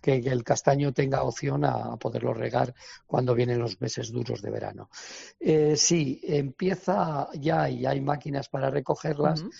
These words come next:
Speaker 1: pero hay, mm, hace falta, pues eso, una extensión, son máquinas muy ca-, muy caras.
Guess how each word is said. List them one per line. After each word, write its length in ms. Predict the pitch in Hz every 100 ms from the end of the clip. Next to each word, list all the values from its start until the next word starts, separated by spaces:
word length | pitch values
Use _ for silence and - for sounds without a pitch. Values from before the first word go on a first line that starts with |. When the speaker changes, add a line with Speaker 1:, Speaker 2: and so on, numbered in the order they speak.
| - - - - _
Speaker 1:
pero 960 | 160 151 147 147 151 156 151 147 139 131
hay, 140 | 139
mm, 960 | 135 254 202 170 160 170 160 147 143 147
hace 180 | 151 135
falta, 280 | 135 127 135
pues 160 | 123
eso, 160 | 123 117
una 140 | 120
extensión, 540 | 123 120 123 - 151 139
son 140 | 117
máquinas 320 | 123 123 123
muy 120 | 127 127
ca-, 180 | 170
muy 440 | 147 135 131 131 131
caras. 440 | - 147 139 -